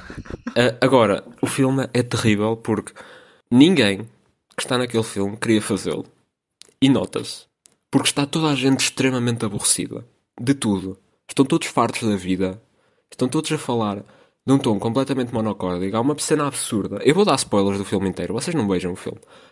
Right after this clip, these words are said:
Ahm, em que o, a personagem do Clive Owen é um polícia e, e, e ele,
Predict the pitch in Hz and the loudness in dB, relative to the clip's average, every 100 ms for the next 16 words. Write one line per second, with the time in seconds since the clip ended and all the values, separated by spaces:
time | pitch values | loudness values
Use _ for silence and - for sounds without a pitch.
0 | _ - 117 107 104 98 - _ - 123 | _ -6 -4 -4 -6 -8 -14 _ -4 -4
1 | 127 131 120 117 110 104 107 - _ 120 | 0 0 0 -2 -4 -8 -10 -12 _ -6
2 | 117 131 123 123 117 113 117 110 117 107 | -2 0 2 2 0 2 2 4 4 2
3 | 101 98 117 131 - 113 92 101 95 98 | 0 2 2 2 0 0 2 0 0 -2
4 | 95 92 95 107 110 98 104 98 | -4 -4 -6 -6 -8 -2 2 2